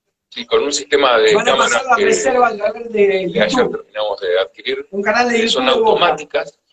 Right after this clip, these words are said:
Speaker 1: y toman toda la transmisión. La, la verdad es un desarrollo tecnológico bastante interesante, toma toda la transmisión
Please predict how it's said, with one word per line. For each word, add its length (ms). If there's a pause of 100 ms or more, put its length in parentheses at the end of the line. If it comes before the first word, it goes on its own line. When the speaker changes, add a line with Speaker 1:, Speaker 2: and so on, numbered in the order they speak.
(800)
Speaker 1:
y 180
toman 440
toda 220
la 120
transmisión. 680
La, 160
la 140
verdad 160
es 120
un 60
desarrollo 420
tecnológico 480
bastante 240
interesante, 460
toma 220
toda 200
la 140
transmisión 600